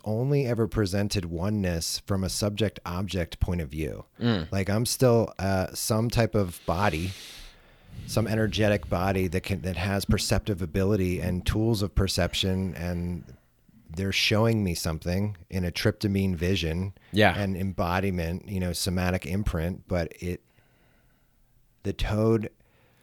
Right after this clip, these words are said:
Speaker 1: completely takes you out of n-, duality into a non-dual state.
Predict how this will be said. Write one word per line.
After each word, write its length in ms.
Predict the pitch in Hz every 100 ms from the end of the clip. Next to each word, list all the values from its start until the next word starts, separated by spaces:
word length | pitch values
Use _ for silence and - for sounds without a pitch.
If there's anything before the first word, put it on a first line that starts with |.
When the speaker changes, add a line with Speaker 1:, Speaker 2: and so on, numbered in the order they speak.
| _ _ _ _ _ _ _ _ -
Speaker 1:
completely 720 | 123 113 - 117 120 120 110
takes 420 | - 107 104 -
you 220 | 104 104 -
out 240 | 95 101
of 180 | 101 85
n-, 280 | 98 98 90 -
duality 640 | 90 92 85 113 123 82 76
into 380 | 95 107 110 104
a 40 |
non-dual 600 | 92 87 95 95 98 85
state. 460 | - - 127 95